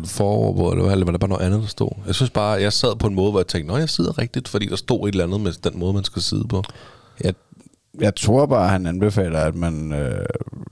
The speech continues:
Speaker 2: at man sidder komfortabelt
Speaker 1: Okay.
Speaker 2: eller ligger ned. Øh, jeg, jeg, t-, jeg,
Speaker 1: Nej, det kan også,
Speaker 2: jeg,
Speaker 1: det kan også være noget andet.
Speaker 2: jeg, jeg mener, at, at, at han mest anbefaler det liggende, men, men det er jeg i tvivl om. Altså, bare man, øh,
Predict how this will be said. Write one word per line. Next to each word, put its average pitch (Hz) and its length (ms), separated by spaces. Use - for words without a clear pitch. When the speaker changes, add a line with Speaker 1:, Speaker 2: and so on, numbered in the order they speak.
Speaker 2:
at 104 80
man 69 560
sidder 98 360
komfortabelt 87 960
Speaker 1:
Okay. 98 180
Speaker 2:
eller 92 120
ligger 92 300
ned. 90 320
Øh, 87 380
jeg, 85 180
jeg, 87 220
t-, - 220
jeg, 78 100
Speaker 1:
Nej, 87 180
det 92 40
kan 98 100
også, 101 160
Speaker 2:
jeg, - 100
Speaker 1:
det 101 80
kan 95 80
også 92 140
være 90 120
noget - 20
andet. 85 240
Speaker 2:
jeg, - 60
jeg 92 100
mener, 110 440
at, 82 320
at, 85 180
at 92 160
han 87 220
mest 90 380
anbefaler 92 560
det 87 160
liggende, 90 380
men, 87 180
men 85 160
det 95 80
er 92 40
jeg 90 60
i 90 40
tvivl - 320
om. 87 180
Altså, 87 180
bare 98 240
man, 78 280
øh, 82 180